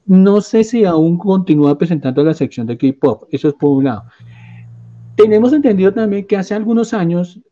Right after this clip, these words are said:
Caracol o R C N estaban haciendo concursos de bailes de K-pop, pero creo que eso ya se acabó.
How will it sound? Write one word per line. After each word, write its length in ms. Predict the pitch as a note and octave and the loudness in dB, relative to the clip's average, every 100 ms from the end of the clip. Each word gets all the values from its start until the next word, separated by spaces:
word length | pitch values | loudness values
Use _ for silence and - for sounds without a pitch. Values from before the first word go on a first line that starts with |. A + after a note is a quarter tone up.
| _ E3+ | _ -16
Caracol 640 | - E3+ D3 - G3+ G#3 - | -6 -2 -2 -2 0 0 0
o 140 | D3 | -2
R 180 | D#3 F3+ F3+ | 0 -2 -2
C 240 | F3 E3+ | 0 0
N 200 | E3 E3 | 0 -4
estaban 340 | D3 - C#3+ D#3 | -6 -4 -2 -2
haciendo 380 | E3 D3+ C#3+ D#3 | -2 -2 0 0
concursos 480 | E3 C#3+ C3+ C#3+ | -2 -2 0 2
de 100 | D#3 | 2
bailes 300 | C#3 B2+ C3+ | 0 0 -2
de 120 | C3+ A2+ | -2 -4
K-pop, 600 | A2+ A2 D#3 C#3 - _ _ _ - | -8 -6 -2 -2 -4 _ _ _ -2
pero 200 | C3+ C3 | 0 2
creo 240 | C#3 B2+ | 0 0
que 140 | D#3 D3+ | 2 0
eso 160 | D3+ | 0
ya 420 | D3 D3 D3 D3+ - - | -2 -2 -2 -4 -10 -10
se 160 | D#3+ | -8
acabó. 500 | C3 G#2+ A#2 C3 G#2 | -8 -4 0 0 0